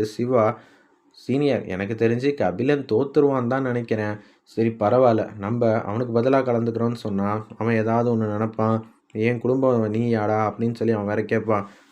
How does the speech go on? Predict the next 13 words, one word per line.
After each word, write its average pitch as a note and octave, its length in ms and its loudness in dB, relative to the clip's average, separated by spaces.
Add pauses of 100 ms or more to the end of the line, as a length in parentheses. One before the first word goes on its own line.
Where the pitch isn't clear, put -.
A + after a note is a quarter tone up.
(140)
பார்ப்போம், C3 440 2
அவன் G2+ 220 -4
ஜெயிச்சானா B2+ 560 0
பிரச்சனை C3 380 0
இல்ல, A#2 160 4 (120)
அவன் A2 240 -4
தோக்குற C#3+ 340 2
மாதிரி C#3 200 2
இருந்தா A2+ 260 2 (160)
நான் A2+ 280 0
வரேன்" A2 300 0
அப்படின்னு A2 340 -2
சொல்லி A2+ 200 0